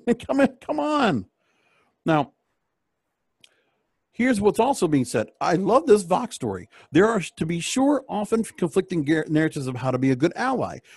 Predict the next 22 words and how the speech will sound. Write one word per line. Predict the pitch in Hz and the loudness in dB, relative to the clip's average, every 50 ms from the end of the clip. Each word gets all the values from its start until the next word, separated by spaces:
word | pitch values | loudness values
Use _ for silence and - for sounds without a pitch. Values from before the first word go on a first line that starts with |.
| - _ - | -8 _ 0
which | 220 220 - | 0 2 2
can | - 196 | 2 2
lead | 185 190 196 - | 4 2 0 0
to | 165 | -2
confusion | - 139 120 - 180 208 233 220 175 208 220 220 - - | -4 -6 -6 -4 -2 0 0 2 2 2 2 2 0 -2
and | 190 175 175 170 | -2 -2 -2 0
paralysis | - 165 160 165 160 156 156 - 160 143 | 0 0 2 2 2 2 0 -2 -6 -6
from | - 156 156 | -2 0 2
on-, | 151 151 147 147 156 - | 4 4 2 2 0 0
even | 160 147 151 143 135 | 0 2 2 4 4
the | 135 | 4
most | 135 131 127 - - | 4 2 2 0 0
well-intentioned | 143 151 170 160 - 156 147 165 151 | 0 0 0 0 -4 -6 -10 -6 -4
people. | 214 208 143 104 95 - _ _ _ _ _ _ _ _ _ _ _ _ _ _ _ _ - | -4 -4 -4 -6 -10 -14 _ _ _ _ _ _ _ _ _ _ _ _ _ _ _ _ -2
And | 269 370 | 0 0
that's, | 403 - - - _ _ _ _ _ _ _ _ - | 0 0 -2 -6 _ _ _ _ _ _ _ _ -2
I | 311 320 | 2 2
agree, | 302 262 175 185 220 - | 2 2 2 2 2 4
I | 202 208 | 6 6
agree | 214 196 170 220 302 | 6 6 4 2 2
with | 262 156 - | 2 2 0
that. | - - - | -4 -8 -14